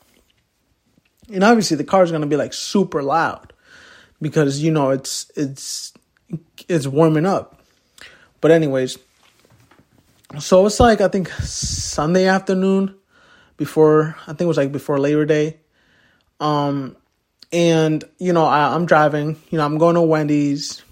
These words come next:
quote unquote, like, it's super fucking hot. And I was like, "Okay, let me pull up to Wendy's to get, you know, like, a Frosty or something, you know, like, cool myself off." And right when I'm driving into the,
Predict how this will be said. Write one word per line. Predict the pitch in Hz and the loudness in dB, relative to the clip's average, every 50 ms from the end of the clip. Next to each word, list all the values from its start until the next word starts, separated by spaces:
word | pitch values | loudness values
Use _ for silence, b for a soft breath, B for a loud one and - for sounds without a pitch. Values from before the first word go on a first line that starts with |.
| - - | -20 -8
quote | - - 180 160 | 0 2 4 4
unquote, | 156 156 160 - 165 147 147 | 4 2 0 0 2 2 2
like, | 143 139 147 | 2 0 0
it's | 160 - | -2 -4
super | - - - 196 175 160 170 160 | -4 -2 0 0 0 2 2 0
fucking | 156 - - 147 147 147 143 | 0 0 -2 -4 -2 -4 -4
hot. | 139 139 135 131 139 - - b b b b b b b b b b _ _ - | -4 -4 -4 -4 -4 -8 -10 b b b b b b b b b b _ _ -12
And | - 151 147 143 143 139 139 139 127 - - - | -8 -6 -4 -4 -4 -4 -6 -6 -8 -12 -10 -4
I | 120 147 147 143 143 143 143 143 143 139 143 156 - _ _ _ | 0 2 2 2 2 0 -2 -2 -2 -4 -6 -8 -14 _ _ _
was | - 202 180 160 156 151 | -18 -10 -6 -4 -2 2
like, | 170 165 165 | 2 0 2
"Okay, | 247 262 247 - 247 190 170 | 0 -2 0 2 2 4 4
let | 185 220 240 | 4 4 2
me | 254 | 2
pull | 240 - 254 247 | 2 2 4 4
up | 233 233 233 | 4 4 4
to | - 214 | 2 4
Wendy's | 185 175 170 160 160 160 170 165 - | 4 4 2 2 2 0 0 -2 -4
to | 165 | -4
get, | 151 - 147 147 | -4 -2 -2 -2
you | 160 | -2
know, | 160 156 147 | -4 -4 -4
like, | 143 143 143 - | -6 -6 -6 -8
a | 156 | -10
Frosty | - - 156 143 143 143 - - 151 143 | -6 -2 0 0 0 0 -4 -6 -6 -6
or | 151 | -6
something, | - - 147 143 151 151 151 | -6 -8 -8 -8 -6 -6 -6
you | 160 165 | -4 -4
know, | 160 151 147 | -4 -4 -2
like, | 147 139 143 143 _ _ - | -2 -4 -4 -6 _ _ -14
cool | - - 175 156 | -8 -4 -4 -2
myself | 147 143 143 - 143 139 143 | -2 -4 -4 -4 -4 -2 0
off." | 139 139 139 135 - - - _ b b b b b b b b b b b b - | 0 0 0 -2 -4 -8 -20 _ b b b b b b b b b b b b -4
And | 160 160 156 156 151 151 143 147 147 151 | 0 0 2 2 2 0 0 0 2 2
right | 175 190 214 226 240 202 | 4 6 6 4 2 0
when | 180 185 196 190 | 0 0 0 2
I'm | 185 180 185 | 2 2 2
driving | 160 180 180 185 185 175 175 170 170 | 2 4 4 4 4 4 2 0 -2
into | 175 180 170 175 | -2 -4 -4 -4
the, | 160 160 160 151 175 | -2 -2 -2 -4 -6